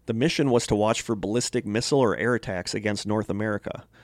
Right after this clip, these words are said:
Over time, the mountain facility began housing other military operations, including the U S Strategic Command, U S Air Force Space Command, and U S Northern Command, or U S Northcom. I don't even know what that last one is.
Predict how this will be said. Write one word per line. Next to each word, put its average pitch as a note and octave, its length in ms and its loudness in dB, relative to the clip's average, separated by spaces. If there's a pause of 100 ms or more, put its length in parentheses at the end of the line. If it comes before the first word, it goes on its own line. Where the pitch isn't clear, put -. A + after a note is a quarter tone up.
(560)
Over A2+ 160 2
time, C#3+ 380 4
the G#2+ 100 4
mountain A#2 220 6
facility B2 460 2
began A2 240 2
housing A#2 420 2
other D3 220 4
military G#2 500 2
operations, G#2+ 600 0
including A#2 380 0
the G#2 100 -2
U A#2+ 200 4
S G#2+ 100 2
Strategic A2 500 -2
Command, A2+ 560 -2
U A#2+ 240 2
S G#2 180 0
Air A2+ 160 2
Force A2+ 340 -2
Space - 380 -2
Command, G2+ 420 -4 (380)
and A#2 140 -2
U C3+ 180 8
S A#2+ 180 2
Northern A2+ 380 4
Command, F#2+ 480 -4
or A2 140 -2
U A#2+ 200 2
S G2+ 120 -2
Northcom. - 560 -4 (840)
I - 40 -12
don't A#2 80 -8
even F#2+ 140 -10
know G#2 80 -4
what G2+ 120 -6
that - 140 -6
last A2 200 -8
one A#2 100 -4
is. C#3+ 200 -6